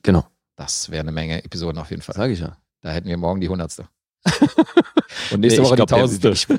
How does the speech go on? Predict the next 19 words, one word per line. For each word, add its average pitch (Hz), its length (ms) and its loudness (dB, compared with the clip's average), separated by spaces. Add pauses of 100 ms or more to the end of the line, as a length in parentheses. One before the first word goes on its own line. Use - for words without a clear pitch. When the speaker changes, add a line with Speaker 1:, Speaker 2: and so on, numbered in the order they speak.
Speaker 1:
wollte 107 220 2
grad - 100 4
sagen, 107 220 2
wir 87 120 2
wären 92 160 2
schon 87 200 -2
längst 98 280 -2
bei 80 100 -2
der 82 140 -4
Tausendsten 92 580 -4
oder 76 220 -2
so. 73 220 -6
Speaker 2:
Stimmt, - 320 -6
ja. 82 180 -8 (1300)
Speaker 1:
Stell 90 140 0
Speaker 2:
Wer 151 100 6
Speaker 1:
dir 214 40 6
Speaker 2:
hätte - 0 -
Speaker 1:
mal 190 40 8